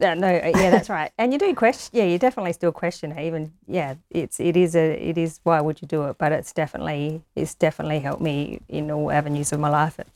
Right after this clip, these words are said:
Speaker 1: makes me feel like I can achieve whatever I kind of set my mind to. So I do feel like it's, I have got quite a strong, strong mind. So,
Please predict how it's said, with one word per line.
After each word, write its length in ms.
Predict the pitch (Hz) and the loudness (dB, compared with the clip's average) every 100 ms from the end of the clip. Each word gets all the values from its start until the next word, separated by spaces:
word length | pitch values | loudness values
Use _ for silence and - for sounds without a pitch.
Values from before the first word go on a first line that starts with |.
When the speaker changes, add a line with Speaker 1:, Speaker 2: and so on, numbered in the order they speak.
| - | -14
Speaker 1:
makes 360 | 156 151 - 156 | -10 -8 -8 -8
me 80 | |
feel 180 | 151 160 | -4 -4
like 220 | 143 143 | -4 -4
I 80 | 143 | -8
can 340 | - 143 143 - _ - _ | -6 -8 -8 -12 _ -20 _
achieve 300 | - 156 151 | -4 -2 0
whatever 260 | 147 147 143 | 2 2 0
I 80 | 139 | -2
kind 180 | - 147 | -4 -6
of 80 | |
set 220 | - 147 151 | -4 -2 0
my 80 | |
mind 320 | 143 147 156 165 | 0 2 0 2
to. 240 | 233 269 | 2 2
So 260 | - - - - - - | -2 -6 -6 -12 -18 -8
I 60 | 143 | -6
do 160 | 151 | -4
feel 200 | 151 170 | 0 2
like 260 | 156 135 - | 2 0 -4
it's, 340 | - - - _ 165 | -4 -4 -6 _ -2
I 60 | |
have 160 | 151 143 | -2 0
got 160 | 143 - | -4 -2
quite 200 | 147 139 | -2 -2
a 40 | |
strong, 420 | - 180 175 165 | -6 -6 -4 -6
strong 320 | - - 156 151 | -6 -2 0 2
mind. 360 | 151 185 220 | 2 2 0
So, 320 | - 165 160 | 2 2 2